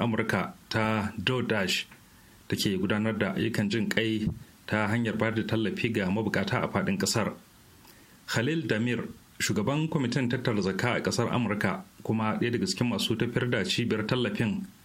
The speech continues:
ya bayyana cewa suna bayar da taimako na abinci da kayayyakin buƙatar rayuwa ga mutane da suke cikin buƙata ba tare da yin la'akari da addinin su ko aƙidar su ba.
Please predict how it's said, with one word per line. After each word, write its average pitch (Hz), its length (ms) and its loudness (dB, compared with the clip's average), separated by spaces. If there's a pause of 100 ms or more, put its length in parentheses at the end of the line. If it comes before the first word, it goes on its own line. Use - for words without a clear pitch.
(500)
ya 92 180 0
bayyana 107 240 0
cewa 95 400 0
suna 107 260 0
bayar 113 240 0
da 113 80 2
taimako 95 480 0
na 123 100 -2
abinci - 460 0
da - 120 0
kayayyakin 120 560 -2
buƙatar 113 420 0
rayuwa 110 520 0 (400)
ga 92 120 2
mutane 117 380 0
da - 80 -2
suke 101 280 -2
cikin - 260 0
buƙata 95 540 0 (480)
ba 90 160 0
tare 98 240 0
da 110 80 0
yin 110 160 0
la'akari - 440 0
da 92 320 2
addinin 101 420 0
su - 200 0
ko - 220 0
aƙidar 98 400 0
su 101 140 0
ba. 92 240 0